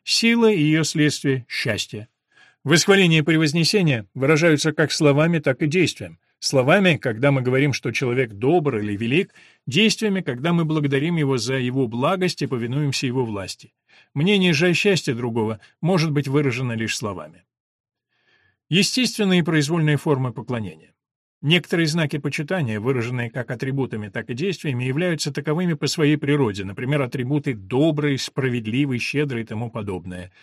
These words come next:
А из действий — молитвы, благодарности и повиновения. Другие же являются такими знаками вследствие установления или в силу людского обычая, и в одни времена, и в одних местах они считаются знаками уважения,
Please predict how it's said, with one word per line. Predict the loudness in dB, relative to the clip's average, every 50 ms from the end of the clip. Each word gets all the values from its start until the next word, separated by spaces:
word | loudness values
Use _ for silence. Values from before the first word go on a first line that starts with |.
| -20 -20 -20 -20 _ _ _
А | 2 4 4
из | 4 4
действий — | 2 2 0 0 0 0 2 2 4
молитвы, | 4 4 4 4 4 2 2 0 0 0 0 0
благодарности | 0 0 -2 -2 -4 -4 -4 -4 -4 -2 -2 -2 -2 -2 -4 -4 -4 -4
и | -4
повиновения. | -2 -4 -4 -4 -4 -4 -4 -4 -6 -6 -8 -8 -8 -10 -10 -12 -14 _ _ _ _ _ _ _ _ _ -4
Другие | 2 2 4 4 4 2 2 2
же | 4 4 4
являются | 2 2 2 2 2 0 0 -2 -4 -2
такими | -2 -2 -2 0 0 0 0
знаками | 0 0 -2 -2 -2 -2 -2 -2 -2 -2
вследствие | -2 -2 0 0 0 0 0 -2 -4 -4
установления | -4 -4 -4 -4 -4 -2 -2 0 0 0 0 0 0
или | -2 -2
в | -4
силу | -2 -2 0 2 2 0 0 0 0
людского | 2 2 2 0 -2 -4 -2 -2 0 -2
обычая, | -2 -2 -2 -2 0 0 0 0 0 -2 -6 -14 -20 -20 _ -2
и | 0 2 2 2
в | 2 2
одни | 0 0 0 0 2 2 2
времена, | 2 2 2 2 2 4 4 4 4 4 2 2 -2 _ _
и | 0 2
в | 2 4
одних | 2 2 2 0 0 0
местах | -2 -2 -2 0 -2 -2 -2 -2
они | 0 0 0 0
считаются | -2 -2 -2 0 2 2 2 2 0
знаками | -2 0 -2 -2 -2 0 0 0
уважения, | 2 2 0 2 2 2 0 0 -2 -4 -8